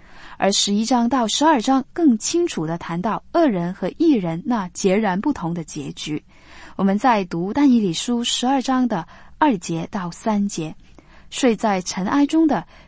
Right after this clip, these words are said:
必有多人复醒，其中有得永生的，有受羞辱永远被憎恶的。智慧人必发光，如同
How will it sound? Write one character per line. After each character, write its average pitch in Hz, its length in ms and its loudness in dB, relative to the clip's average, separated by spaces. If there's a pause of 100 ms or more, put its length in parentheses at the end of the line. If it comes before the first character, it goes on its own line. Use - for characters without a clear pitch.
必 285 200 6
有 175 200 0
多 320 200 2
人 180 320 0
复 254 180 -4
醒， - 300 -6 (460)
其 202 220 -2
中 214 360 0
有 170 200 -6
得 180 160 -6
永 180 200 -4
生 302 240 4
的， 294 160 0 (420)
有 170 140 -4
受 226 240 -2
羞 359 340 0
辱 226 220 0 (120)
永 180 300 -2
远 196 240 -2
被 185 200 -4
憎 214 320 0
恶 220 100 -4
的。 - 140 -12 (540)
智 208 180 0
慧 196 240 0
人 170 400 -8
必 185 220 -2
发 170 260 -4
光， 175 280 0 (320)
如 185 220 0
同 214 300 -4